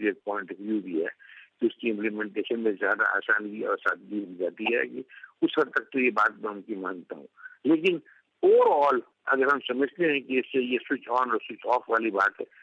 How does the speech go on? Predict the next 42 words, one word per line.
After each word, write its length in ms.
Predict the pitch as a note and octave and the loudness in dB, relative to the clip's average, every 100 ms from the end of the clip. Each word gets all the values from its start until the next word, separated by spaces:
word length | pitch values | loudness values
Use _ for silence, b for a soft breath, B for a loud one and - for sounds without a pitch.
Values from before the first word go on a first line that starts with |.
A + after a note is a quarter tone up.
| b A#2 | b 0
یہ 140 | C#3 | 0
نہیں 240 | A2+ C#3 | 2 2
ہو 120 | C#3 A#2+ | 2 2
سکے 380 | A#2 G2+ G#2+ G#2 | -2 0 -2 -2
گا۔ 100 | A#2 _ b b _ | -10 _ b b _
جب 80 | A#2+ - - - | -2 -2 -10 0
سارے 420 | C3 E3 D#3 B2+ | 2 4 2 0
نظام 360 | G#2+ A2+ B2 A2+ | 2 2 2 0
کو 220 | C#3 C#3+ - b b - D#3 | 4 4 2 b b -4 2
ہر 140 | F3+ | 2
پہلو 380 | - B2 B2 C3 | 4 2 4 0
کے 200 | A#2 A#2+ | -2 -2
اوپر 360 | A2 G2+ - G#2+ | 0 0 -2 -6
نظر 140 | A2 | -2
رکھ 260 | G2 - - | -2 -4 -2
کے 120 | A2+ b b - | -4 b b -10
اس 140 | A2+ | -8
کو 100 | - | 0
improve 380 | A2+ G2+ G#2+ G#2+ G2+ | 0 0 0 0 -2
نہیں 120 | F#2 | -10
کریں 340 | D#2+ D#2 D#2+ C#2 | -8 -8 -8 -14
گے۔ 60 | - b b - | -18 b b -8
اور 120 | B2 | 0
میرا 200 | B2 A2+ | 2 2
خیال 260 | A#2 A2 | 0 0
ہے، 40 | A2+ b b - | -2 b b -6
میں 100 | A2+ | 0
نے 60 | G#2+ | 0
آپ 100 | - | 0
سے 120 | G#2+ | -6
پہلے 280 | - A2 A2+ | 0 2 2
بھی 200 | A2 G#2 | 0 0
عرض 220 | G2+ - | 0 -4
کی 140 | - G#2+ b b - | -12 -14 b b -8
کہ 60 | - - | -8 -6
police 300 | G2 C3 E3+ - _ - | 0 0 0 -6 _ -10
اور 100 | G#2 | -6
police 400 | A2+ A2 G#2 - | -2 0 -2 -6
کی 120 | G2 | -10
investigeixen، 800 | F2+ E2+ - - G2 A#2+ - C#3 C3+ b b _ - | -8 -10 -10 -8 -4 -4 0 -2 -2 b b _ 0
اس 240 | D3 | 0
que 100 | - | 0